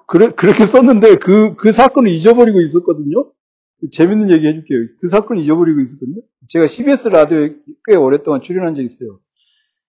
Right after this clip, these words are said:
씨비에스 라디오에 갔더니 씨비에스 라디오에 김경식이라는 프로듀서가 있어. 김경식인가? 누군가 있어. 하여튼 고려대학교 동문과 나온 사람이 있어.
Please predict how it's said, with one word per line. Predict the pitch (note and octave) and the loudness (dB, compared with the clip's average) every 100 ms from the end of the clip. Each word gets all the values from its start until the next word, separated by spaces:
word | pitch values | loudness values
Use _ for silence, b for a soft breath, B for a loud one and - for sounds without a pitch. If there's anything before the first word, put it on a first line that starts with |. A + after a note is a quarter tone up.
| _ | _
씨비에스 | - A3+ C#4 C4+ | -8 0 0 2
라디오에 | A3+ D#3 D#3 G3 | 2 4 6 6
갔더니 | E3+ C#3+ C#3+ C#3 E3 B2 | 4 0 -4 -4 -4 -6
씨비에스 | - G3 A3 - | -8 -6 -6 -4
라디오에 | E3 C3 C#3+ C3 | -2 -2 -4 -8
김경식이라는 | D#3 E3 A3+ A3+ G3 F3+ D#3 C3+ B2+ | -8 -2 -2 -2 -2 -2 -2 -4 -8
프로듀서가 | G3+ F#3 F3 C#3+ | -8 -8 -12 -10
있어. | A2+ G2+ _ G2+ G2+ _ _ _ _ _ _ | -10 -10 _ _ _ _ _ _ _ _ _
김경식인가? | A#2 D#3+ A3 G3+ A#3 C4 D#3 | -14 -14 -14 -6 -6 -6 -10
누군가 | C#3+ D3 | -8 -4
있어. | A#2+ - B2 | -6 -6 -10
하여튼 | A2 - G#2+ _ _ _ _ | -12 -16 -18 _ _ _ _
고려대학교 | D3 E3+ F3+ D#3 | -4 -2 -2 -4
동문과 | C#3 C3 F3 F3+ D#3+ | -8 -8 -6 -4 -2
나온 | B2+ A2+ | -4 -8
사람이 | G#2 G2+ G2 | -12 -16 -18
있어. | _ | _